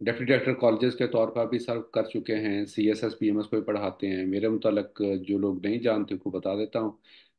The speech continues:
सीएसएस में जनरल साइंस एंड एबिलिटी की the best selling जो बुक है उसका I'm, uh, I'm the author of that book। बाकी, अ, अल्हम्दुलिल्लाह कोई दो हज़ार आठ से सीएसएस पढ़ा रहे हैं। ये वाला जो session है that is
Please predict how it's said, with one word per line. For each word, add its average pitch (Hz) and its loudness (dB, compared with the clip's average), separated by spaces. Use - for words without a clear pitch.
सीएसएस 127 2
में 127 2
जनरल 117 2
साइंस 120 -4
एंड 120 -2
एबिलिटी 113 -2
की 113 -4
the 107 0
best 113 0
selling 110 -2
जो 104 0
बुक 113 -4
है 104 0
उसका 98 -4
I'm, 98 -2
uh, - -8
I'm 107 2
the 104 2
author 123 0
of 123 0
that 117 2
book। 117 -4
बाकी, 104 4
अ, 90 -6
अल्हम्दुलिल्लाह 104 2
कोई 101 4
दो 101 -4
हज़ार 107 0
आठ 101 0
से 107 -4
सीएसएस 104 -4
पढ़ा 101 -4
रहे 98 -2
हैं। 101 -6
ये 101 2
वाला 131 4
जो 123 -2
session 127 -2
है 131 0
that 113 -2
is 120 -4